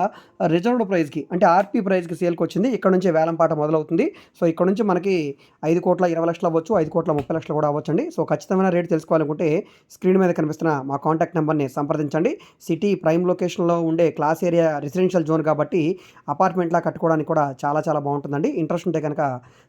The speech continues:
తప్పకుండా తీసుకోండి, మిస్ చేసుకోవద్దండి. నెక్స్ట్ మనం మాట్లాడుకునే ప్రాపర్టీ అనేది గుంటూరు పట్టాభిపురం డిఆర్ఎం కార్యాలయం రోడ్డు రాజేశ్వరిపురంలో సేల్కి వచ్చిన రెండు వందల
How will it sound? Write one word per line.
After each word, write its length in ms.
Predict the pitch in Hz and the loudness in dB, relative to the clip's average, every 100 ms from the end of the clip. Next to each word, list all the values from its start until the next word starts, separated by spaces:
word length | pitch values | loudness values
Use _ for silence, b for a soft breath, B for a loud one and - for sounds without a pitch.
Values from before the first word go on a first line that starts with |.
| - | -4
తప్పకుండా 380 | 143 160 165 156 | -2 0 2 2
తీసుకోండి, 300 | 151 175 190 165 | 0 0 2 2
మిస్ 160 | - | 0
చేసుకోవద్దండి. 520 | 170 - 151 139 151 302 605 605 605 605 _ _ _ | -4 -2 -4 -2 0 -2 -4 -10 -10 -12 _ _ _
నెక్స్ట్ 320 | 151 160 - 233 196 143 | 0 0 2 2 2 2
మనం 180 | 156 160 156 | 2 2 2
మాట్లాడుకునే 420 | - 185 185 180 | 2 2 2 2
ప్రాపర్టీ 320 | 165 151 147 151 | 2 -4 -2 -2
అనేది 220 | 156 165 151 175 - 151 | 0 0 0 -4 -4 0
గుంటూరు 420 | 175 214 208 185 131 131 - | 4 4 4 2 0 -4 0
పట్టాభిపురం 640 | 160 202 202 190 175 170 139 180 B B 135 | 2 4 4 2 0 0 0 -2 B B -2
డిఆర్ఎం 560 | 170 233 220 196 196 147 120 - | 2 4 4 4 2 -2 -6 -4
కార్యాలయం 440 | 170 170 202 202 190 165 | 0 2 4 4 4 2
రోడ్డు 220 | 156 185 143 175 156 | 2 0 0 -4 0
రాజేశ్వరిపురంలో 840 | 160 185 220 233 220 220 190 190 185 | 0 2 0 0 -2 2 4 4 2
సేల్కి 220 | 180 170 165 | 0 0 0
వచ్చిన 220 | 180 190 151 202 b b b | 0 0 0 -2 b b b
రెండు 200 | 170 190 214 | 2 4 2
వందల 220 | 202 196 | 2 2